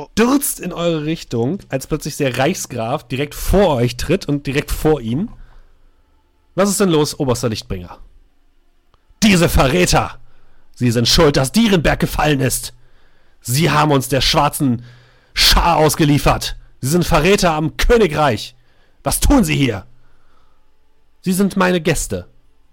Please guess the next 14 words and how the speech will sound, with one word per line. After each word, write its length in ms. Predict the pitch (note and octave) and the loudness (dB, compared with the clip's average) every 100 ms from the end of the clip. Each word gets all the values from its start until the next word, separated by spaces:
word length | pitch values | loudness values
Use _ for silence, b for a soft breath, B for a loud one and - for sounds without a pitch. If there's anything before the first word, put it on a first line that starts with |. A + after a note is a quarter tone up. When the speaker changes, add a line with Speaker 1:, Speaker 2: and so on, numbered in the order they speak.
| _ _ _ _ _ _ _ _ _ _ - | _ _ _ _ _ _ _ _ _ _ 2
Speaker 2:
Ihre 520 | A#3 A#3+ D#3 D3 A2 | 4 4 4 2 0
Gäste! 680 | - A3 F3 - E3 G2+ - - - - - - - - - - | -2 0 0 0 -2 -4 -8 -18 -20 -20 -20 -20 -20 -20 -20 -12
Reichsgraf, 580 | A2 C3+ B2+ - C3+ A2+ | -4 -2 -2 -4 -4 -2
Sie 140 | C3+ | -2
enttäuschen 500 | C3+ A#2+ D#3 D#3+ - | -2 2 4 4 2
mich 220 | C3 B2+ C#3+ | 0 0 -2
einmal 380 | D3 C#3 B2 | 0 2 2
mehr! 480 | G#2+ B2 C3 G2 - - - - - - - _ _ _ _ _ _ _ _ _ _ _ | 2 0 0 -2 -8 -18 -20 -20 -20 -20 -20 _ _ _ _ _ _ _ _ _ _ _
Was 180 | B2 B2+ | -6 -2
hat 100 | D3 | -2
Sie 120 | D3+ | -2
zu 100 | - | -2
dieser 200 | C3 C3 | 0 2
Narretei 840 | B2+ C#3+ D3 C#3 C#3+ D3+ C#3+ B2 | 2 4 2 2 0 0 0 0